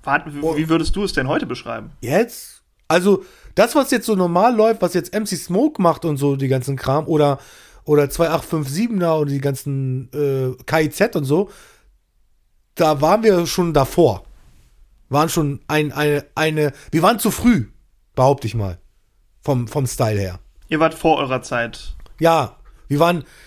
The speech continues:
Speaker 2: weil, soll ich dir mal ein Beispiel sagen? Ähm,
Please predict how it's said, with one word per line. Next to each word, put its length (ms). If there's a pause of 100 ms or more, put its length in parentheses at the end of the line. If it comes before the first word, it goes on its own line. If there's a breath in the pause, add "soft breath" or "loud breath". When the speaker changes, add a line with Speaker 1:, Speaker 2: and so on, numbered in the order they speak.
(360 soft breath)
Speaker 2:
weil, 280 (280)
soll 320
ich 60
dir 40
mal 140
ein 160
Beispiel 360
sagen? 360 (200)
Ähm, 680